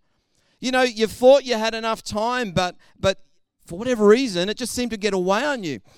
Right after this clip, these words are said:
You know, has there ever been a moment where you wish that you had prepared just a little bit more?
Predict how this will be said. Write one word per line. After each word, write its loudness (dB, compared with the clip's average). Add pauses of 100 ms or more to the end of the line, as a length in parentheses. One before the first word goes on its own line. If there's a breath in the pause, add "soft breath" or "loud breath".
(120 loud breath)
You -6
know, 0
has -2
there 0
ever -4
been -4
a -4
moment -4
where -4
you -6
wish -8
that -8
you -6
had -8
prepared -10
just -12
a -12
little -8
bit -12
more? -8